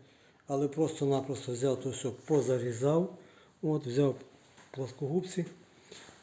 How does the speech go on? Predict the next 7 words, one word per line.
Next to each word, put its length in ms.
повигинав. 880
Завтра 320
ще 120
все 180
файно 260
попідчищаю, 840
попідмарафечую 2000